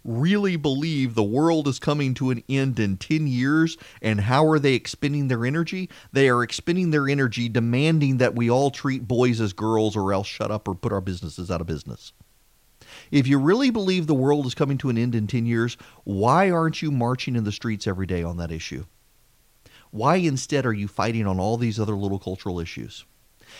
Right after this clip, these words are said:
If you really believe the world is coming to an end in ten years,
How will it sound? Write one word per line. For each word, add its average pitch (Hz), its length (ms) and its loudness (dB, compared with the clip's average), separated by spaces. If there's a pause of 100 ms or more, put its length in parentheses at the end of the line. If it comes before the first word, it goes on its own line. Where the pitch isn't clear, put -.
(120)
If 151 180 2
you 151 120 2
really 226 280 2
believe 165 440 0
the 143 80 0
world 120 400 0
is 110 100 -4
coming 131 340 0
to 127 120 -2
an 104 120 -4
end 113 220 0
in 95 120 -2
ten 107 200 -2
years, 113 260 -4